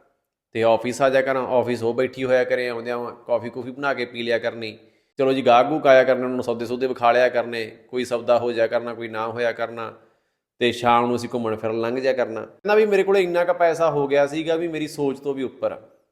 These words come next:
ਵਧੀਆ ਮੈਂ ਇੱਕ ਦੋ ਵੱਡੀਆਂ ਗੱਡੀਆਂ ਲੈ ਲਈਆਂ, ਚੰਗੀ ਮੈਂ ਬਠਿੰਡੇ ਸ਼ਹਿਰ 'ਚ ਕੋਠੀ ਪਾ ਲਈ, ਚੰਗੀ ਪ੍ਰਾਪਰਟੀ ਬਣਾ ਲਈ। ਵੀ ਕਹਿੰਦਾ ਵੀ ਮੈਨੂੰ ਇਹ ਨਹੀਂ ਸੀ ਪਤਾ ਲੱਗਦਾ ਵੀ ਪੈਸਾ ਆ ਕਿੱਧਰੋਂ ਰਿਹਾ। ਕਹਿੰਦਾ ਵੀ ਹੁਣ ਜਦੋਂ ਉਹ ਸਹੇਲੀ ਬਣ ਗਈ ਰਿਸੈਪਸ਼ਨ ਵਾਲੀ ਕੁੜੀ ਜਿਹੜੀ ਆਫਿਸ ਦੇ ਵਿੱਚ ਰੱਖੀ ਸੀਗੀ,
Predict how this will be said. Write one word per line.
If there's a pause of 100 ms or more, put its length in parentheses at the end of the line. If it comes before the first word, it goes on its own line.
ਵਧੀਆ
ਮੈਂ
ਇੱਕ
ਦੋ
ਵੱਡੀਆਂ
ਗੱਡੀਆਂ
ਲੈ
ਲਈਆਂ,
ਚੰਗੀ
ਮੈਂ
ਬਠਿੰਡੇ
ਸ਼ਹਿਰ
'ਚ
ਕੋਠੀ
ਪਾ
ਲਈ,
ਚੰਗੀ
ਪ੍ਰਾਪਰਟੀ
ਬਣਾ
ਲਈ। (840)
ਵੀ
ਕਹਿੰਦਾ
ਵੀ
ਮੈਨੂੰ
ਇਹ
ਨਹੀਂ
ਸੀ
ਪਤਾ
ਲੱਗਦਾ
ਵੀ
ਪੈਸਾ
ਆ
ਕਿੱਧਰੋਂ
ਰਿਹਾ। (460)
ਕਹਿੰਦਾ
ਵੀ
ਹੁਣ
ਜਦੋਂ (400)
ਉਹ
ਸਹੇਲੀ
ਬਣ
ਗਈ
ਰਿਸੈਪਸ਼ਨ
ਵਾਲੀ
ਕੁੜੀ
ਜਿਹੜੀ
ਆਫਿਸ
ਦੇ
ਵਿੱਚ
ਰੱਖੀ
ਸੀਗੀ,